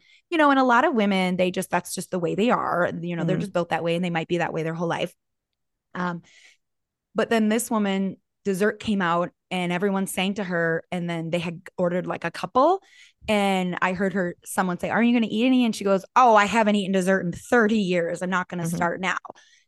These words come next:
Speaker 2: Yeah.
Speaker 1: And I, I didn't even recognize my own problem. And I felt so sad that this woman had not eaten dessert <laughs> for thirty years
Speaker 2: Mm-hmm.
Speaker 1: and that it was probably contributed to why she was so tiny and trim, right? Like, it,
Speaker 2: Mm-hmm.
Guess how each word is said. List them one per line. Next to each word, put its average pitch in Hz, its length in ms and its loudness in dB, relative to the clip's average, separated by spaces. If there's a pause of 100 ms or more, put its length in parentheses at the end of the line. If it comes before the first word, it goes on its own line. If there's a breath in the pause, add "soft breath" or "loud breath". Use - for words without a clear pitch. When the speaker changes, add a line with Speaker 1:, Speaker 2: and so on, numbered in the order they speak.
Speaker 2:
Yeah. 160 160 6
Speaker 1:
And 214 80 4
I, 208 180 0 (280)
I 196 120 4
didn't 302 260 2
even 214 260 2
recognize 175 500 -4
my 165 220 -6
own 170 180 -6
problem. 269 440 0
And 202 120 0
I 185 100 0
felt 262 340 -4
so 330 460 -2
sad 285 720 0 (640)
that - 80 -8
this 285 180 -4
woman 427 240 -2
had 302 240 0
not 240 320 0
eaten 262 260 0
dessert 214 420 0
<laughs> - 0 -
for - 120 -8 (480)
thirty 339 160 4
years 220 500 6 (420 loud breath)
Speaker 2:
Mm-hmm. 170 200 2
Speaker 1:
and 269 80 6
that 277 100 6
it 269 80 4
was 247 120 -2 (200)
probably 254 420 4
contributed 208 580 0
to 208 80 0
why 180 200 2
she 180 160 -6
was 175 140 -6
so 180 140 -2
tiny 175 420 -6
and 180 100 -6
trim, - 280 -4
right? 175 240 -4
Like, 185 200 0
it, 190 100 4
Speaker 2:
Mm-hmm. 156 120 -2